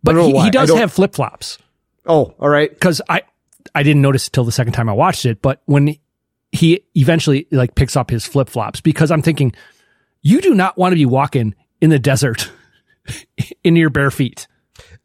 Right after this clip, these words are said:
Speaker 2: In Arizona, there's all kinds of shit that will bite you. There's also all kinds of plants that will embed into your skin going the opposite way. So when you pull them out, it's gonna fuck you up.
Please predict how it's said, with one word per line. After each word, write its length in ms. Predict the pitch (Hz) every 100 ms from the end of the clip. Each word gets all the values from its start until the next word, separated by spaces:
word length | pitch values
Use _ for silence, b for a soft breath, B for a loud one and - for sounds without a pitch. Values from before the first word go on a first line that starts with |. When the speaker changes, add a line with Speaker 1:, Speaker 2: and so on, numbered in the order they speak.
| -
Speaker 2:
In 200 | 214 214
Arizona, 560 | 196 240 190 175 226
there's 240 | 175 196 202
all 180 | 208 220
kinds 320 | 190 220 170
of 80 | 147
shit 260 | - 175 -
that 140 | 156
will 120 | 123
bite 360 | 104 107 165 -
you. 240 | 208 220 B B B
There's 180 | 151 131
also 360 | 143 156 - 170
all 160 | 143
kinds 280 | - 175 131
of 80 | 127
plants 460 | - 131 135 135
that 420 | - 127 107 104 - _ _ _ _
will 180 | 139 143
embed 580 | 139 113 - 110 135 131
into 320 | 147 139 -
your 120 | 123
skin 340 | - - 151 147 _ _ _ _ _ _ 127 120
going 260 | 120 123 123
the 140 | 113
opposite 440 | 85 98 - - 98
way. 240 | 92 101
So 180 | 139 -
when 120 | 117
you 80 | 110
pull 260 | - 123 120
them 180 | 123 101
out, 280 | 95 131 -
it's 160 | -
gonna 160 | - 87
fuck 340 | - - -
you 140 | 110 90
up. 200 | 104